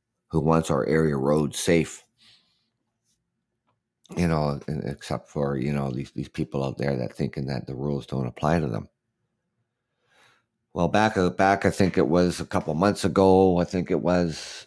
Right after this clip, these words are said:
um, in, in the, uh, city of Toronto, um, people decided to get out there and, um, do, uh, burnouts and donuts and, you know, light the road on fire,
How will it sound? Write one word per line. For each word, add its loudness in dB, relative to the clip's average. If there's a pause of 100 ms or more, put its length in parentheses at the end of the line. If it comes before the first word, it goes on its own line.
um, -4
in, -4
in -2
the, -6
uh, -8
city -6
of -10
Toronto, -4 (680)
um, -6
people -6
decided -2
to -10
get -4
out -2
there 0
and, -6 (640)
um, -6
do, 0
uh, -6 (140)
burnouts 4
and -6
donuts 2
and, -4 (640)
you -2
know, 0
light 2
the 2
road 4
on 2
fire, 2